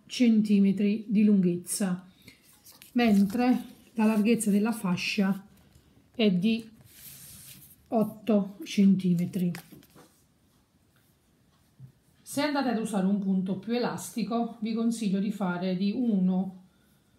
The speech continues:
due centimetri in meno alla circonferenza totale della vostra testa.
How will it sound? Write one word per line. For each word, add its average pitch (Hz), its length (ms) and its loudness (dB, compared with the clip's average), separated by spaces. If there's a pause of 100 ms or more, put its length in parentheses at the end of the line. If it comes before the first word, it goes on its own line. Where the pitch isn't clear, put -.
(480)
due 240 180 0
centimetri 208 880 -2
in 240 140 0
meno 196 720 -2
alla 214 220 -4
circonferenza 208 580 -2
totale 185 380 -4
della 208 220 -4
vostra 180 500 -8
testa. 185 760 -8